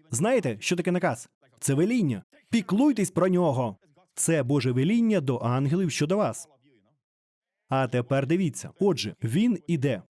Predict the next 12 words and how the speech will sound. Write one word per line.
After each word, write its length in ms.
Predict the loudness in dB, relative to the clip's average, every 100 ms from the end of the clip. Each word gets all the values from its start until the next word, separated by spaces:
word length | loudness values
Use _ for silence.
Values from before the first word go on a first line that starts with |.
| -6
Йди. 320 | -2 0 -2 -6 _ _ _ _ _ _ _ _ _ _ _
Можна 500 | -2 0 0 0 -2 -6 _
посунути 500 | -2 0 0 0 0
це? 200 | -4 -4 -6 _ _ -6
Добре, 540 | -2 0 0 -2 -10 -14 _
нічого. 500 | -4 -2 -2 -4 -6 -16 _ _ _
Ми 460 | -2 0 0 0 -2
використаємо 1040 | -4 0 0 2 0 -2 -2 -2 -2 -2 -6 -4
ось 400 | -2 0 -2 -6
це. 340 | -2 -2 -4 -12 _ _ _ _ _ _ _ _ _ _ _ _
Так. 560 | 0 0 -2 -6 -14 _ _ _ _ _ _ _ _ _ _ _ _ _ _ _ _
Добре. 540 | -4 -2 -2 -2 -8